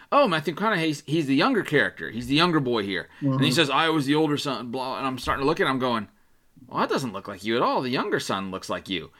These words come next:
Speaker 1: And then it turned
Speaker 2: Yeah.
Speaker 1: out that's who he is.
Speaker 2: Mm-hmm.
Speaker 1: So it's like, that, I, I really did like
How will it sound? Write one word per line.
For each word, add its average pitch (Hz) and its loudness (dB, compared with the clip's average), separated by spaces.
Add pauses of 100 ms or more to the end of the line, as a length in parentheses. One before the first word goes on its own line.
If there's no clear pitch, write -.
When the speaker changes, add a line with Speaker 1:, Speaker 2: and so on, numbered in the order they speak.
(140)
Speaker 1:
And 151 2
then 160 4
it 143 -6
turned 139 8
Speaker 2:
Yeah. 156 8
Speaker 1:
out 120 0
that's 131 2 (160)
who 143 0
he 117 2
is. - -6 (480)
Speaker 2:
Mm-hmm. 131 4 (340)
Speaker 1:
So 156 2
it's 143 0
like, 131 -2
that, - 2
I, 185 6
I 180 4
really 170 4
did 143 -2
like 117 -4